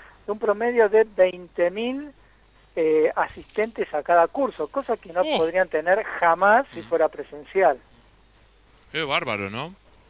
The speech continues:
Speaker 1: Por eso te digo que va a cambiar mucho, o sea, obviamente hay cuestiones que se van a perder, pero hay otras cuestiones,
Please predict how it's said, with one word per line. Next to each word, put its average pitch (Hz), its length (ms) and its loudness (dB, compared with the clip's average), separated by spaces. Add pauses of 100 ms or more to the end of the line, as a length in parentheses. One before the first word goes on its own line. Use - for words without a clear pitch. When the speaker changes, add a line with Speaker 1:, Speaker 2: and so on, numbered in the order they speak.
(280)
Speaker 1:
Por 185 120 4
eso 208 140 2
te 190 140 -2
digo 220 240 6
que 180 320 -2 (280)
va 214 120 8
a 214 60 0
cambiar 220 500 2
mucho, 254 480 0
o 196 80 4
sea, 180 260 2
obviamente 175 560 0
hay 165 60 2
cuestiones 165 440 -6
que 151 120 -12
se - 100 -16
van 151 140 -2
a 156 80 2
perder, 220 440 2
pero 175 200 0
hay 180 120 2
otras 196 300 0
cuestiones, 208 640 0